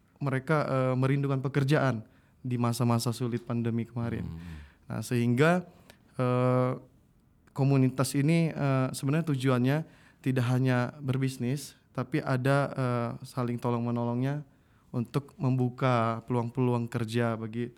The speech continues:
Speaker 1: teman-teman yang pengangguran tadi gitu, yang
Speaker 2: Oh,
Speaker 1: membutuhkan
Speaker 2: oke.
Speaker 1: pekerjaan.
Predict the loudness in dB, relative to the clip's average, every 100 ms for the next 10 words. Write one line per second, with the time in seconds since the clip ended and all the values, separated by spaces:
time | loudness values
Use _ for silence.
0 | -20 -20 _ _ -2 -2 2 2 2 0
1 | 0 0 0 0 0 -2 0 -2 -2 -6
2 | -8 -10 -12 -10 -6 -4 -2 -4 -4 -6
3 | -6 -10 -12 -12 -10 -10 -8 -12